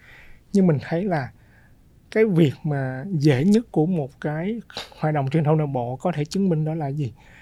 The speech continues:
Đôi khi cái tinh thần của nhân viên, họ gắn kết với công ty như thế nào? Một cái thông điệp, một cái hoạt động nào đó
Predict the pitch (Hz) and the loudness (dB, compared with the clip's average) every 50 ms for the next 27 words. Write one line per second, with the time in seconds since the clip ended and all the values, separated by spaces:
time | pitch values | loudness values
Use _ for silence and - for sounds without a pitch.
0 | - - - - _ - 190 180 170 - - 180 180 170 160 156 - - - - | -20 -20 -20 -14 _ 0 0 0 2 0 0 0 0 0 -2 -4 -8 -20 -20 -20
1 | - - - _ _ - - 208 202 - 185 170 156 - 170 156 143 135 131 151 | -20 -20 -20 _ _ -10 -8 -4 0 2 4 4 4 2 2 0 2 0 0 0
2 | 165 180 175 165 165 160 160 170 165 165 160 147 - - - _ _ _ _ _ | 2 2 2 0 -2 -2 0 2 2 2 0 -2 -6 -10 -18 _ _ _ _ _
3 | _ - - - 123 127 131 139 156 175 214 214 - 208 214 - - 190 185 - | _ -14 -8 -6 -4 -4 -2 -2 0 0 0 0 0 0 0 2 0 0 0 0
4 | 175 165 165 - 160 151 151 151 156 165 170 156 135 117 104 104 - _ _ - | 0 0 0 0 0 2 2 0 0 2 2 0 0 -2 -4 -6 -12 _ _ -20
5 | - - - - - - _ - - _ _ _ _ _ _ _ _ - 160 151 | -20 -20 -20 -20 -20 -20 _ -20 -20 _ _ _ _ _ _ _ _ -4 -2 -2
6 | 143 - - - 175 196 214 233 - - - 196 185 180 180 151 135 127 - - | -2 -2 -4 -4 -4 -2 -4 -4 -4 0 2 2 4 4 4 2 2 2 0 -4
7 | 147 135 - 190 180 - - 147 135 151 151 127 - 135 135 127 135 139 156 190 | -6 -2 0 0 0 0 -2 -6 -4 -4 -6 -4 -4 -4 -6 -6 -6 -6 -6 -8